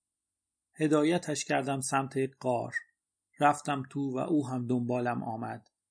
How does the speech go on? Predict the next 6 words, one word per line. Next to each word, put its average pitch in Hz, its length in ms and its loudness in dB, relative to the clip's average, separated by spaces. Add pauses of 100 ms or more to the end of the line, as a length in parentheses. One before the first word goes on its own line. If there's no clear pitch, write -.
(240)
آن 156 200 0
داخل 139 380 0
تاریک 139 640 -2
بود 131 220 0
و 127 80 2
سرد. 113 520 -6